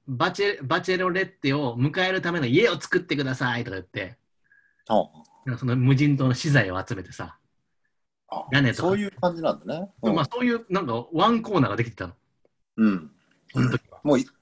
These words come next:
Speaker 2: イベントが決まってるんだ。
Speaker 1: イベント決まったの。うん。
Speaker 2: うん。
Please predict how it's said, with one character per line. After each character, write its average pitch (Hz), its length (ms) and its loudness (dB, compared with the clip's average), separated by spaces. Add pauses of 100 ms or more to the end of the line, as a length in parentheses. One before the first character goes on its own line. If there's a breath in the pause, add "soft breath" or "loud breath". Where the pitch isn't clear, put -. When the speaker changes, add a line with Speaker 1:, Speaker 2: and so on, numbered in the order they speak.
(160)
Speaker 2:
イ 139 120 4
ベ 202 140 4
ン 196 120 -2
ト 190 120 4
が 180 120 6
決 - 120 -2
ま 165 100 4
っ - 20 -14
て - 160 0
る 135 100 2
ん 85 80 -4
だ。 - 160 -20 (100)
Speaker 1:
イ 170 80 0
ベ 196 100 -2
ン 190 60 -4
ト 185 60 0
決 175 120 -2
ま 165 100 0
っ 156 80 -10
た - 100 -14
の。 90 100 -18 (260)
う 104 60 -12
ん。 95 120 -12 (340)
Speaker 2:
う 113 80 2
ん。 85 280 -2